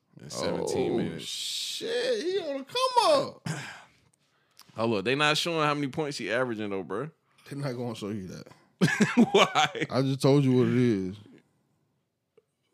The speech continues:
Speaker 1: So, it's safe to say that nigga averaging one point?
Speaker 2: One point three.
Speaker 1: One point three?
Speaker 2: You know what's crazy? I'm, I'm gonna tell you this.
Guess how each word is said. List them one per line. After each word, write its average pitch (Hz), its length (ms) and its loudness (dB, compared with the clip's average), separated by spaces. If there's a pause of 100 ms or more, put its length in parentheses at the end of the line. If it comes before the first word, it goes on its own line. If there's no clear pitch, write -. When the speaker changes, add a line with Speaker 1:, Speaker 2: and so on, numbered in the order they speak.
Speaker 1:
So, 80 680 -4 (1500)
it's 90 180 -4
safe 95 260 -2
to 82 80 -16
say 82 220 -4
that 76 160 -4
nigga 78 160 -8
averaging 78 420 -6
one 87 120 -10
point? 104 280 -10 (300)
Speaker 2:
One 104 180 -4
point 101 300 -4
three. 101 280 -4 (720)
Speaker 1:
One 127 260 6
point 139 280 6
three? 165 340 6 (1300)
Speaker 2:
You 156 120 8
know 202 80 8
what's 196 120 6
crazy? 208 320 8
I'm, 165 100 6
I'm 156 140 2
gonna 180 120 6
tell 214 180 8
you 202 80 8
this. 123 260 2